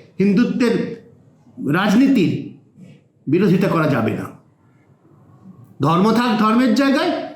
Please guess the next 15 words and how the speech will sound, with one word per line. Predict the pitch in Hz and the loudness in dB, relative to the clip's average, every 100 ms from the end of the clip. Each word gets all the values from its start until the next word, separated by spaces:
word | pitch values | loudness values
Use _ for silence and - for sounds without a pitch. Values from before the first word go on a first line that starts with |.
| - | -8
রাজনীতি | 120 156 160 202 208 | -2 0 2 2 0
থাক | 214 165 | 0 0
রাজনীতির | 165 147 160 160 | 0 2 2 2
জায়গায়, | 131 127 117 110 - | 0 -2 -4 -8 -6
এই | 165 | -4
কথাটা | 175 214 240 | -2 0 -2
স্পষ্ট | - - 233 - - | -2 -2 -2 -2 -2
করে | 311 285 240 | 0 2 2
বলে | 175 147 151 - - - _ _ _ _ _ _ | 0 0 -2 -4 -12 -20 _ _ _ _ _ _
কংগ্রেস | 160 180 202 165 151 165 - - - _ _ - _ | -2 0 0 0 -2 -4 -10 -18 -20 _ _ -20 _
অসাম্প্রদায়িক | 185 202 - 254 240 226 226 208 139 - - - _ _ _ _ _ _ _ _ _ - | -4 -2 0 2 2 2 0 0 -2 -8 -16 -20 _ _ _ _ _ _ _ _ _ -6
রাজনীতিতে | 139 165 175 220 208 | -2 0 2 2 0
যারা | 214 185 | 0 0
বিশ্বাসী | 165 196 - 247 - | 0 0 0 -2 0
দেশে, | 160 147 - 120 | 0 0 -2 -4